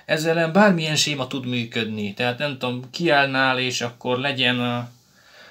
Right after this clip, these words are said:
Wishbone. Wishbone-nal tudnál haladni azért, lennének azért drive-ok, mire ott rájönnek, hogy ki hova menjen. És ennél azért kicsit, ö, komplexebb az, amit a Saints csinál.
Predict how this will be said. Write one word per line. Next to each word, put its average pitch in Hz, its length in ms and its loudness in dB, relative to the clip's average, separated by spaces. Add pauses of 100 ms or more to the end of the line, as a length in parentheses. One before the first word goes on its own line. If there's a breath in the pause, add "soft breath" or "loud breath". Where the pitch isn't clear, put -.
Wishbone. 170 760 4 (360 loud breath)
Wishbone-nal 165 600 4
tudnál 151 360 4
haladni 131 440 2
azért, 110 340 -2
lennének 131 640 -4
azért 120 240 -4
drive-ok, 131 420 0
mire 131 160 0
ott 120 120 0
rájönnek, 127 440 2
hogy 123 140 -2
ki 139 140 -2
hova 120 220 2
menjen. 107 480 -2 (640 loud breath)
És 131 240 -2
ennél 160 320 0
azért 143 520 0
kicsit, 123 400 -8
ö, 113 260 -4 (600 loud breath)
komplexebb 110 680 -4
az, 117 140 0
amit 113 180 -2
a 104 40 -6
Saints - 340 -6
csinál. 175 440 0